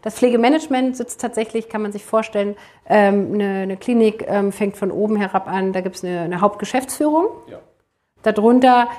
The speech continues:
Speaker 1: treffen sich dann, ähm, ein ärztlicher, zum Beispiel ein ärztlicher Direktor, ein kaufmännischer Direktor und ein Pflegedirektor.
Speaker 2: Okay.
Speaker 1: Und dann gibt's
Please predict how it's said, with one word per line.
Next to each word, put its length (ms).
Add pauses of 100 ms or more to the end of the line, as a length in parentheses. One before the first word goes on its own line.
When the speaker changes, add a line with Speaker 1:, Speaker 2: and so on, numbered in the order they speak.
(160)
Speaker 1:
treffen 340
sich 300
dann, 600
ähm, 280
ein 60
ärztlicher, 580
zum 140
Beispiel 260
ein 160
ärztlicher 480
Direktor, 560
ein 160
kaufmännischer 540
Direktor 560
und 100
ein 80
Pflegedirektor. 760 (440)
Speaker 2:
Okay. 320 (800)
Speaker 1:
Und 160
dann 240
gibt's 540